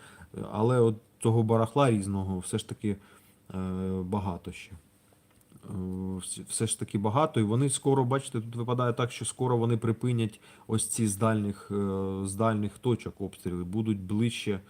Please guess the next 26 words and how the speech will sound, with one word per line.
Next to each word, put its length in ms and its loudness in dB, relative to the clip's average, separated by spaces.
е, 40 -6
підтягувати 640 0
ось 220 -2
ці 280 -2
чи 160 -8
балістичні, 720 -4
чи 140 -4
які. 380 -4
Тобто 260 4
будуть 320 4
більше, 640 4
е, 40 -2
повинно, 500 6
по, 180 -4
по 140 -2
всій 180 0
території 380 4
України 320 4
повинно 400 2
зменшитись. 800 -4
Е, 300 -2
трохи 360 2
час 340 0
пройде, 360 2
повинна 380 2
з-, 80 2